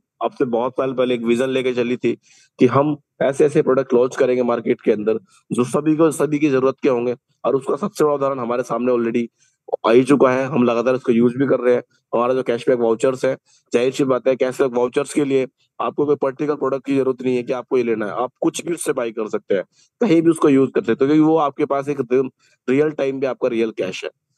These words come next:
तो system लगातार धीरे धीरे upgrade हो रहा है, अब अच्छा हो रहा है, तो हम सबको लगातार सीखने की जरूरत है। और सीखने के लिए हमेशा जरूरी है कि आप हमेशा तैयार रहे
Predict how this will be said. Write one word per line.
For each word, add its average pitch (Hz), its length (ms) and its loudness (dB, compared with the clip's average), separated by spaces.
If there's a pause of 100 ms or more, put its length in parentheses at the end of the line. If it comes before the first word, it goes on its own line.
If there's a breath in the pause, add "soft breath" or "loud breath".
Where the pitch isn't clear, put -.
(140)
तो 117 80 2
system 143 340 0
लगातार 139 380 0
धीरे 127 160 4
धीरे 123 140 2
upgrade 120 320 0
हो 127 100 2
रहा 135 100 0
है, 139 80 -8 (280)
अब - 200 -8
अच्छा 117 240 -4
हो 127 180 -4
रहा 127 100 -2
है, 135 80 -8 (360)
तो 98 60 -4
हम 131 160 -6
सबको 143 300 -2
लगातार 127 340 0
सीखने 117 300 0
की 127 80 4
जरूरत 123 300 2
है। 120 140 -4 (300)
और 156 100 0
सीखने 156 360 -2
के 160 120 0
लिए 165 120 2
हमेशा 139 440 -6 (380 soft breath)
जरूरी 147 340 4
है 147 60 2
कि 139 120 -2
आप 123 260 -2
हमेशा 123 280 -2 (320)
तैयार 123 320 0
रहे 135 240 -4